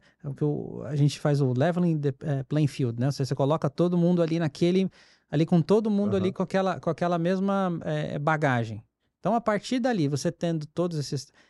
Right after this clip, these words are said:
Speaker 1: esse trabalho, vai no quê? A gente explorar as oportunidades de, de, de inovação,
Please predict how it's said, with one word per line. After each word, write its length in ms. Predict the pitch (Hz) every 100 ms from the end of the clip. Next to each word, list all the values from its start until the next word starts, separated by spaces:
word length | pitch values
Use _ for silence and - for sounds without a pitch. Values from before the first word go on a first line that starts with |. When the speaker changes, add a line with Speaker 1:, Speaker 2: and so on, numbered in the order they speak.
| _
Speaker 1:
esse 140 | 127 -
trabalho, 420 | 135 147 214 214
vai 220 | 156 170
no 100 | 208
quê? 140 | -
A 80 | 131
gente 320 | 131 135 175 - _ -
explorar 640 | - - 220 185 156 190 - _ -
as 160 | 160
oportunidades 1120 | 175 208 240 - 240 220 165 147 147 151 180 175
de, 320 | 165 202 233 _ _ -
de, 360 | 151 165 180
de 100 | 165
inovação, 520 | 185 196 214 - 147